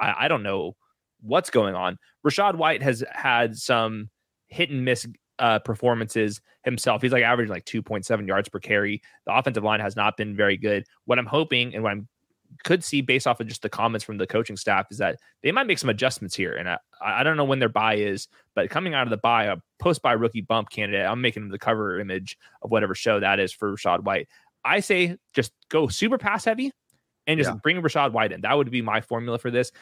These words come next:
Speaker 1: The, the Mike Evans stuff's been really unlucky. There was not, aside from the drop, there was a couple just go routes where he wasn't really, like, you know, he turned the wrong way. They weren't on the same page. A couple of these passes to Chris Godwin, barely incomplete. I still think Tom Brady still has got velocity,
Speaker 2: Same.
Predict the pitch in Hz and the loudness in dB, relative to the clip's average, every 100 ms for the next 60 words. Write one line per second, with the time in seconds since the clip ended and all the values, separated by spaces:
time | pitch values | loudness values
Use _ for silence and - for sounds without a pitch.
0 | - - 135 120 - _ - 143 220 175 | -14 0 2 2 0 _ -2 2 2 2
1 | 180 175 135 135 120 156 151 127 120 123 | 0 0 0 0 0 2 2 0 0 0
2 | 131 139 160 123 - 127 143 - _ - | 0 0 2 -2 -4 -2 -2 -4 _ -12
3 | - 135 143 123 98 104 113 101 - _ | -2 0 0 -6 -4 0 0 0 -6 _
4 | _ 147 185 175 165 139 110 98 110 131 | _ 0 2 0 0 0 -2 -2 2 2
5 | 131 135 139 - 120 - 127 113 - 127 | 4 4 2 0 -4 -2 -4 -4 0 0
6 | 135 127 120 101 110 101 107 131 123 113 | 2 0 0 0 -2 -4 -2 -2 0 4
7 | 117 107 107 113 113 110 - _ 113 120 | 4 2 2 4 4 0 -6 _ 0 2
8 | 120 117 - 117 113 - 113 117 101 - | 2 0 -2 -2 -2 0 0 0 -2 0
9 | 147 147 131 120 - 117 117 123 - 127 | 2 2 2 -2 0 0 0 -4 -6 -4
10 | - 113 113 110 - 117 120 117 107 113 | 0 2 2 0 2 4 4 2 0 -4
11 | 113 110 - 117 113 - _ - 127 165 | -8 -10 -6 -4 -4 -8 _ -4 -2 0
12 | 226 151 151 127 127 123 - 120 101 104 | -2 0 0 2 2 2 2 0 2 0
13 | - _ 104 110 98 131 139 156 156 185 | 0 _ -2 2 4 4 2 -2 -2 -4
14 | - - 131 | -4 0 0